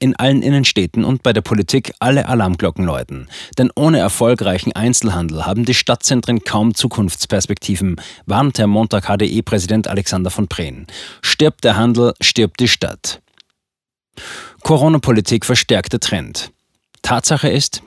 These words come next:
die Zahl der Läden in Deutschland schrumpft schon seit geraumer Zeit. Besonders stark war der Rückgang in den von der Corona-Pandemie und der Maßnahmenpolitik der Bundesregierung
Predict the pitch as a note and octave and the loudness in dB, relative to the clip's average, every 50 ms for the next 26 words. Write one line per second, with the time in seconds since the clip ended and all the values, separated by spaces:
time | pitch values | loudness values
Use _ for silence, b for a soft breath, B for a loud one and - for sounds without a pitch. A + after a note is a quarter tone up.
0 | - - G2+ E2 - - B2+ A2+ A#2+ B2+ A#2 B2 A2+ G#2+ G#2 A#2+ A#2 A#2 A2+ G#2+ | -4 -4 -2 0 2 2 2 4 4 4 4 4 4 6 4 4 4 4 2 2
1 | G2 C2 F2+ G#2 G2+ F#2+ G#2 G2+ A#2+ - - - F#2+ E2+ D#2+ D#2+ - - - G#2+ | 0 2 0 0 2 2 2 2 2 2 0 0 0 -2 -2 0 0 2 2 2
2 | A#2+ B2+ B2 - - - B2 A2 A2 A2+ G#2 - - G#2 F#2 F#2 G2 G2 G2 F#2 | 2 0 0 0 0 2 2 2 2 0 -2 0 -2 0 0 2 2 2 2 0
3 | - F#2+ C2+ A1+ - - - B B B B B B - C3+ A2+ C3+ C#3+ D3+ C#3+ | -2 -4 -4 -6 -10 -14 -16 B B B B B B 2 4 4 4 4 4 2
4 | D3 - - - F#2 F2+ - - G2+ G2 G2 G#2+ G#2 G2 C3 - - - - A#2+ | 2 0 2 0 0 0 0 0 0 0 2 2 2 2 0 0 2 2 2 2
5 | B2 A2+ - A2 G#2+ F#2 G#2+ G#2 G2+ - - G#2+ G2+ G2 - G#2+ F#2+ E2+ G#2+ B2 | 2 2 2 0 0 2 2 2 0 2 0 0 0 0 0 -2 -2 0 0 0
6 | C3 B2+ - - F2+ E2+ F2 E2+ F2 F#2 D#2+ E2 G2 F2 G#2+ F#2+ F2 F2 F#2+ A2+ | 0 0 0 -2 -2 0 0 0 0 0 0 0 0 0 0 0 0 0 -2 -2
7 | - - - G2 F#2+ F#2+ F2 - A2 A2 G#2 - B2 A#2 - - G#2 D#2 F#2+ A2 | -2 -2 -2 0 0 0 0 2 2 0 2 0 -2 -2 0 -2 -2 0 2 2
8 | B2 B2+ A2+ - A#2+ G#2 - A#2+ A2 A#2+ A#2+ A#2 | 2 2 2 0 -2 -2 0 2 2 4 2 0